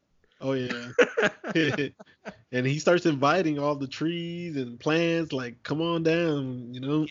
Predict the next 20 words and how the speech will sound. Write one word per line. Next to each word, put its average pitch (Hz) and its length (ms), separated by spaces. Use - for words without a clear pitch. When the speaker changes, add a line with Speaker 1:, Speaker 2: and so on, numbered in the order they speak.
Speaker 2:
Yeah, 208 240
you 147 160
know, 147 80
"This 147 200
place - 320
is 147 80
for - 120
you. 170 240
I 123 80
bought 139 200
it - 80
for - 120
you 156 160
guys." 120 360
Two 151 140
big 139 260
trees 160 340
come 104 240
barging 104 480
in. 98 260